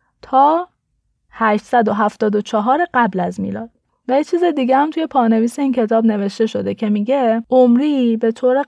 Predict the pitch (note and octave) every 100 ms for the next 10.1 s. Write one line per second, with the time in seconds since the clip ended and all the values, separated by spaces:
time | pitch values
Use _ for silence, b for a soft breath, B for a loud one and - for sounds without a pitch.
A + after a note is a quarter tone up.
0 | - B3+ G#3 G3 - G#3+ G#3+ G#3+ A3 G#3
1 | A3+ C4 - - A3 G#3 G3+ - A3+ A#3+
2 | C#4 C#4 - A3 G3+ G3+ F#3 F#3 G3 A3+
3 | - _ - C4+ D#4 E4 C#4+ B3+ C#4 D#4
4 | D#4+ B3+ B3+ B3+ C#4 A#3 G3+ G3 G3+ F#3+
5 | - - A3 A3 - - A3+ A3 A3+ C4+
6 | C4 A3+ A#3 A3 A3+ A#3+ F#3+ F#3+ G3 G3
7 | G3 G3 G3+ G3 G3+ G3+ G3+ G3 G3 G3
8 | G3 G3 G#3+ G#3 A#3+ D4+ D#4+ B3+ A#3+ C4
9 | - A#3+ A3+ B3 C#4 - - G#3+ G#3 G#3